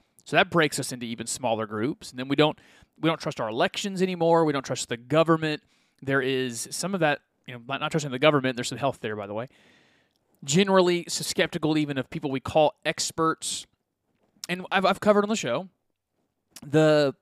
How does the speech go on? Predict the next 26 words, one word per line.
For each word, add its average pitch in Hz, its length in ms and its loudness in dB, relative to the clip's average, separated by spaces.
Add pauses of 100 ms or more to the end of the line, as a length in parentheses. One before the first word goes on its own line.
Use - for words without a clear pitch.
(100)
the 143 140 -2
theme 240 440 -4
that 220 80 8
just 185 140 0
seems 202 300 -4
to - 100 0
be 160 260 -2
of 147 120 -2
this 160 180 -2
age, 104 480 -8 (800)
that 160 300 -2 (160)
above 170 360 4
all 240 240 6
else, - 640 -4 (480)
be 143 120 0
true 196 200 6
to 175 80 8
yourself. - 520 0 (840)
Not 156 260 -4
true - 160 2
to 175 60 -4
your 170 160 4
roles 175 880 0 (380)
as 131 480 -10 (580)
husband, 139 540 -8
wife, 139 560 -6